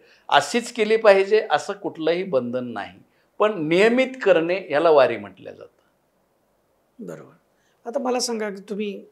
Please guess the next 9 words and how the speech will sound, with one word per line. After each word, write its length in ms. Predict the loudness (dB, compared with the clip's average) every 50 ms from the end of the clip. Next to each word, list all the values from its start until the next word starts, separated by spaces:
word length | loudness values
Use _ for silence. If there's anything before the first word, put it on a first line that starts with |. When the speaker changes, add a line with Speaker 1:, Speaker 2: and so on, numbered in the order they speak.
| _ _ _
Speaker 2:
शास्त्रीय 480 | -10 -8 -8 -8 -8 -8 -8 -8 -8
गायक 460 | -8 -8 -10 -10 -8 -10 -10 -12 -14 -18
आहात, 260 | -20 -20 -20 -20 -20 _ _ _ _ _ _ _ _ _ -10
अनेक 380 | -8 -4 -2 -2 -4 -4 -4 -6
भक्तिगीतं 640 | -6 -8 -8 -10 _ -8 -6 -6 -6 -8 -8 -10 -12
तुम्ही 300 | -12 -14 -16 -16 -16 -16
गायलेली 440 | -16 -16 -16 -16 -16 -16 -16 -10 -6
Speaker 1:
हो. 100 | -4 -4
Speaker 2:
आहेत. 220 | -4 -4 -8 -14